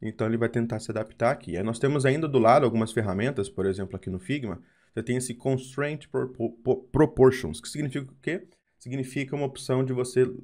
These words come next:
tanto travar a largura quanto a altura, ou seja, vou tentar aqui diminuir para duzentos de largura. Veja que vai acontecer a mesma coisa com a altura. Agora, se eu mudo aqui a altura, por exemplo, para quatrocentos, tá?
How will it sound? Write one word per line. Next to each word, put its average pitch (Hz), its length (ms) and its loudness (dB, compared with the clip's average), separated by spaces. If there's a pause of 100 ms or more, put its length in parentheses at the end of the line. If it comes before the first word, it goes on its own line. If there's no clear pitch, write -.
tanto - 240 -4
travar 127 540 0
a 98 80 0
largura 110 600 2
quanto 127 480 -2
a 113 80 -2
altura, 117 480 2
ou 101 60 0
seja, - 420 -4 (300)
vou 98 80 -6
tentar 117 320 2
aqui 127 300 0
diminuir 127 600 -2 (240)
para 127 460 -2 (140)
duzentos 147 880 -2
de 120 140 -6
largura. 107 580 0
Veja 127 240 2
que 127 140 -4
vai 123 100 2
acontecer 123 360 -2
a 120 40 4
mesma 151 300 -2
coisa 120 280 -2
com 117 400 -4
a 113 60 -10
altura. 101 580 -8 (360)
Agora, 131 280 2
se 117 140 -2
eu 135 80 6
mudo 151 240 4
aqui 147 180 0
a 135 40 4
altura, 127 320 2
por 117 160 -2
exemplo, 104 340 -6
para 95 340 -2 (300)
quatrocentos, - 760 -6 (560)
tá? 113 300 -4